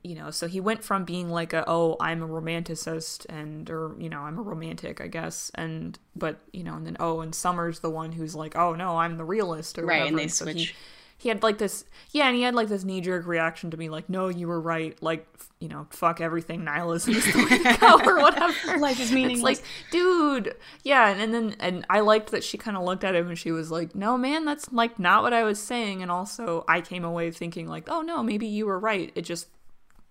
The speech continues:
Speaker 1: like, our relationship just wasn't," you know, she d-, was in a situation where she was like, "I had a meet cute," and I basically came away like, "This is essentially my soulmate," more or
Speaker 2: Right.
Speaker 1: less. Like, she, you know, in a more realistic sense or whatever.
Speaker 2: Yeah,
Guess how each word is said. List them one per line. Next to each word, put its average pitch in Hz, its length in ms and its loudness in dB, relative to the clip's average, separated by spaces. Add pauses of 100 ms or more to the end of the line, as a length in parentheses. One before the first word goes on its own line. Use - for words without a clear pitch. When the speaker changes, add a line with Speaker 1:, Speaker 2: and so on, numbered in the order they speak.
(400)
Speaker 1:
like, 160 300 -6
our 170 100 4
relationship 165 560 -2
just 160 160 -8
wasn't," 156 380 -8 (100)
you 170 100 -10
know, 160 140 -8
she 208 260 -6
d-, 185 280 -10
was 170 160 -2
in 175 80 -6
a 175 60 -6
situation 170 580 -6
where 156 100 -8
she 160 140 -8
was 160 180 -6
like, 160 260 -10
"I 156 100 2
had 170 200 2
a 175 60 -2
meet 233 280 -6
cute," 175 480 0
and 165 200 -8
I 165 100 -4
basically 165 500 -6
came 175 240 -10
away 170 240 -8
like, 170 300 -8 (800)
"This 165 200 -6
is 165 160 -6
essentially 180 440 -8
my 185 160 -4
soulmate," 208 560 -4
more 160 240 -6
or 156 80 0
Speaker 2:
Right. 151 140 2
Speaker 1:
less. 151 140 -4
Like, 170 160 0
she, 165 480 -6
you 185 100 -6
know, 160 240 -8
in 170 100 -6
a 156 120 -8 (420)
more 160 180 -10
realistic 156 480 -10
sense 165 260 -12
or 170 80 -8
whatever. 160 260 -6
Speaker 2:
Yeah, 311 120 6